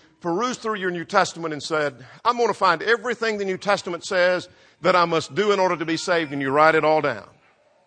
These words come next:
"Now I'm gonna peruse through the New Testament and find out what it is I have to do to enter the church," and I write it all down. When you get through, they're the same list, aren't they?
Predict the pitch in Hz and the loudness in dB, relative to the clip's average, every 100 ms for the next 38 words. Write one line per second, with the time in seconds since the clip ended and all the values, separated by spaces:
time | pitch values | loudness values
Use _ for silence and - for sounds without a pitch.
0 | _ _ _ _ _ _ _ _ _ _ | _ _ _ _ _ _ _ _ _ _
1 | _ _ _ 175 254 269 233 233 196 196 | _ _ _ 2 6 6 4 0 0 0
2 | 220 - 220 196 190 190 180 - 226 196 | 0 -2 -8 -6 -6 0 0 0 -6 -2
3 | 202 185 185 170 - - 220 233 220 208 | 0 2 2 0 -4 -2 2 4 4 2
4 | 196 208 190 185 196 190 202 202 160 156 | 4 4 2 0 0 0 -2 -4 -4 -6
5 | - 262 165 - - - - _ _ _ | 0 2 0 -4 -16 -20 -20 _ _ _
6 | _ _ 175 175 165 165 185 160 135 123 | _ _ 0 4 4 4 2 0 0 -2
7 | 120 73 60 _ _ _ _ _ _ _ | -6 -10 -18 _ _ _ _ _ _ _
8 | 151 160 139 139 - 165 147 127 110 - | -6 -6 -6 -8 -8 -8 -6 -8 -10 -12
9 | 127 117 135 110 - 113 92 _ | -12 -10 -12 -14 -14 -16 -16 _